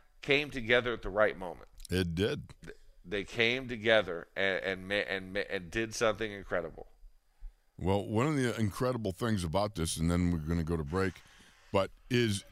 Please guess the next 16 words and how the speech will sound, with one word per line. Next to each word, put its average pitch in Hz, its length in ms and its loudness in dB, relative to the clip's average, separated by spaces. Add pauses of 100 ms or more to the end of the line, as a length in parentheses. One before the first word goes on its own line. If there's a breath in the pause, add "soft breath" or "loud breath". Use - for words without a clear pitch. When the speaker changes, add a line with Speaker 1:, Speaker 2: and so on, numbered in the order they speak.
(100)
Speaker 2:
checking 151 400 0
on 123 200 4
these, 113 440 -2
the 113 220 0
A 131 60 2
F 113 80 -4
C - 180 -4
North. 117 420 0
Isn't 151 220 0
it 180 100 0
amazing 123 540 2
that 107 160 0 (220)
<laughs> 117 200 -4
within 110 340 -2
the 139 100 2
division, 110 500 0